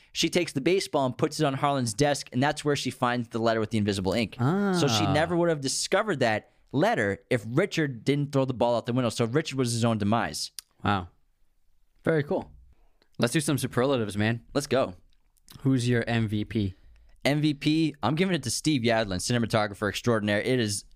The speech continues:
Speaker 1: a beautiful movie. Every, every shot of it's exceptional, very creative. One of the best looking films I've seen in years. And I mean, I love,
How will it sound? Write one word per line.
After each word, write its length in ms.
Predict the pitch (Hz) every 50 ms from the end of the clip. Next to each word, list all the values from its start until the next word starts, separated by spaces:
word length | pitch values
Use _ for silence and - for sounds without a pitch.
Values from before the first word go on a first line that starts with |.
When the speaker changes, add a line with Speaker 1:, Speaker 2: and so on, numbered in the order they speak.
| - -
Speaker 1:
a 40 | 117
beautiful 400 | 113 104 147 165 147 - - 113
movie. 320 | 101 98 95 87 95 92 95
Every, 260 | 101 104 107 110 -
every 180 | 104 101 107
shot 300 | 101 - - 123 113 113
of 100 | 113 107
it's 160 | 107 98 - -
exceptional, 760 | 98 - - 117 110 - - - 110 110 107 104 101 - _ _ _ _ -
very 320 | 98 104 120 120 123 127
creative. 600 | - - - 120 113 113 110 107 107 104 98 - _ _ _ _ - _ -
One 140 | - 123 135 135
of 40 |
the 60 | 127 123
best 220 | 143 139 - -
looking 280 | 143 139 143 135 127 113
films 340 | - 143 147 147 143 117
I've 100 | 127 110
seen 220 | - - 143 139 135
in 80 | 127
years. 280 | 123 139 147 117 98 92
And 240 | 101 98 95 90 - - - - -
I 80 | 131
mean, 360 | 139 139 135 135 123 - - _ _ _ _ _ _ _ _ _ _ _ _ _ _ _ - -
I 80 | - 127
love, 400 | 127 131 131 135 127 120 113